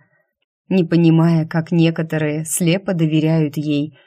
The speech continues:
и считают, что только она влияет на ход жизни. Я старательно закрывала глаза на все знаки, которыми она щедро меня одаривала,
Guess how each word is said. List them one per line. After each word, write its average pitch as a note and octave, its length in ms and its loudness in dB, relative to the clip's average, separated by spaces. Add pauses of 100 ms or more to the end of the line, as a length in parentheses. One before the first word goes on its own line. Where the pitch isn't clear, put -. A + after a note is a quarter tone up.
(200)
и - 60 -2
считают, B3 460 0
что - 200 -8
только G#3+ 380 -4
она G3 360 -2
влияет D#3 580 0
на D#3 140 -4
ход D#3 260 -6
жизни. D3+ 640 -4 (260)
Я E3 180 0
старательно D#3 680 -2
закрывала D#3 580 -2
глаза D3 400 -4
на D3 140 -2
все C#3+ 240 -8
знаки, D#3 520 -2 (280)
которыми F#3 520 0
она D3+ 320 0
щедро E3+ 440 -4
меня D3 400 -2
одаривала, C#3+ 760 -4